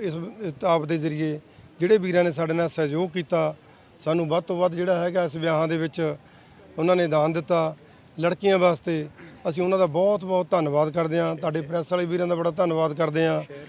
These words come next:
ਤੇ ਸ਼ਹਿਰ ਵਾਸੀ ਜਿਹੜੇ ਹੈਗੇ ਸਾਡੇ ਸਾਹਨੇਵਾਲ ਵਾਲੇ, ਉਹਨਾਂ ਦਾ, ਤੇ ਜਿਹੜੇ ਸਾਡਾ ਪੈਲਸ ਆ, ਇਸ ਪੈਲਸ ਵਾਲੇ ਵੀਰ ਨੇ ਸੁਖਜੀਤ ਸਿੰਘ ਜੀ,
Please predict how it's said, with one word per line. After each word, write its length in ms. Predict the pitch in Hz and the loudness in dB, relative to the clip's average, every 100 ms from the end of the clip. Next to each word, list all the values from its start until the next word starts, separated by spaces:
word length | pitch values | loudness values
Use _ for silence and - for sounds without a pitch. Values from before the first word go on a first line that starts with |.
| 151 127 - - - | -18 -20 -20 -14 0
ਤੇ 680 | 180 185 180 180 180 180 165 | 4 6 6 4 4 2 0
ਸ਼ਹਿਰ 280 | 165 180 208 | 2 4 4
ਵਾਸੀ 340 | 196 151 185 | 2 0 -2
ਜਿਹੜੇ 200 | 185 196 | 0 0
ਹੈਗੇ 180 | 190 202 | 0 0
ਸਾਡੇ 240 | 175 170 | 0 -2
ਸਾਹਨੇਵਾਲ 480 | 147 190 202 190 175 | -2 0 2 4 4
ਵਾਲੇ, 320 | 170 170 160 - - - - 165 | 4 2 0 -8 -20 -20 -6 0
ਉਹਨਾਂ 220 | 185 196 | 4 6
ਦਾ, 300 | 185 170 160 - - - - | 6 4 0 -10 -20 -12 2
ਤੇ 240 | 190 196 | 4 4
ਜਿਹੜੇ 300 | 190 196 226 | 4 4 4
ਸਾਡਾ 240 | 190 196 196 | 2 -2 0
ਪੈਲਸ 400 | 180 180 185 185 | 4 4 4 4
ਆ, 200 | 160 139 - - 185 | 2 0 -16 -12 -10
ਇਸ 120 | 175 | -4
ਪੈਲਸ 320 | 190 185 165 | 2 2 2
ਵਾਲੇ 180 | 190 196 | 2 2
ਵੀਰ 240 | 180 180 | 0 0
ਨੇ 140 | 185 170 | 0 -2
ਸੁਖਜੀਤ 520 | 127 170 156 175 151 | -6 -8 -4 -4 -2
ਸਿੰਘ 180 | 190 202 | -2 -2
ਜੀ, 280 | 196 165 | -2 -4